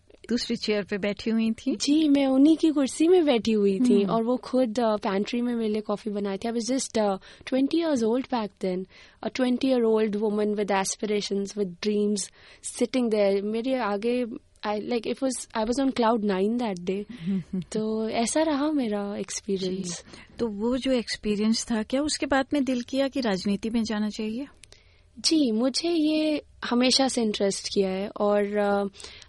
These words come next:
Speaker 2: अ, मैं, मैं, मुझे लगता है कि यूथ को, um, definitely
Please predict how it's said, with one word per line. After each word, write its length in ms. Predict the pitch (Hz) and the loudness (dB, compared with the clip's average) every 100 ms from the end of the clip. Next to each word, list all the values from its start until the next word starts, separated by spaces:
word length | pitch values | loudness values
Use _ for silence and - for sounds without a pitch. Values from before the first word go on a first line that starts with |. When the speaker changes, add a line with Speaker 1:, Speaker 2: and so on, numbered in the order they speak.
| - 214 | -6 0
Speaker 2:
अ, 180 | 208 | 2
मैं, 380 | 214 226 233 240 - - - | 2 2 0 -4 -8 -20 -8
मैं, 240 | 226 226 233 | 0 2 2
मुझे 320 | 226 226 254 | 2 4 4
लगता 320 | 240 214 262 | 2 2 0
है 80 | 247 | -2
कि 300 | 247 233 220 _ - | -2 -4 -4 _ -6
यूथ 360 | 190 240 269 - | 0 0 0 -4
को, 440 | 220 208 202 214 208 | 0 2 0 -4 -4
um, 440 | 196 196 190 196 | -2 -2 -4 -2
definitely 520 | 214 214 226 220 240 | 0 0 -2 -4 -4